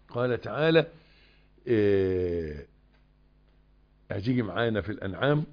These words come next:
"إنما يستجيب الذين يسمعون". ده الآية دي في، هي معانا في نفس الجزء،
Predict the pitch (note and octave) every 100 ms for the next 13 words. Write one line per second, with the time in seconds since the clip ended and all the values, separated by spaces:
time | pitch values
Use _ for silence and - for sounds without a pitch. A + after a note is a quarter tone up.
0 | - _ _ _ _ _ _ _ _ _
1 | _ _ - D#3 D#3 C#3+ D3 D#3 D3 C3
2 | B2+ B2 A2+ - - B2 G#2+ C#3 D#3 C3
3 | B2+ A#2 A2+ A#2 G#2 C3+ B2 A2 G#2+ G2+
4 | - G#2 D#2+ F#2+ F2 E2+ _ _ _ -
5 | _ _ _ _ _ _ _ _ - _
6 | _ _ _ _ _ _ _ _ _ _
7 | _ _ _ - A2 G#2+ D3 F#3+ F#3 G#3
8 | D#3+ E3 C3 B2+ C3 A#2+ G3+ C#3 F3+ -
9 | D#3+ B2+ A#2